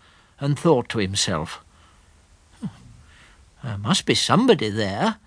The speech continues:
'cause somebody must have said nobody." So he put his head back in the hole and said, "Hello, Rabbit,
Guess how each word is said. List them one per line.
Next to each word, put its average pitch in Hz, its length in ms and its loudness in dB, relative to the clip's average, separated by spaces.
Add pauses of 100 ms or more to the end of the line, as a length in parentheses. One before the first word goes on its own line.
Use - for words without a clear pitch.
(320)
'cause - 180 -6
somebody 139 500 0
must 196 260 0
have 247 140 -2
said 254 200 -2
nobody." 277 680 0 (1000)
So - 160 -8
he 131 100 0
put 190 180 -2
his 226 160 -2
head 147 240 0
back 196 260 6
in 117 80 -4
the 98 140 -4
hole 104 300 -6
and 151 160 -6
said, 175 260 -2 (840)
"Hello, 226 580 4
Rabbit, 175 580 0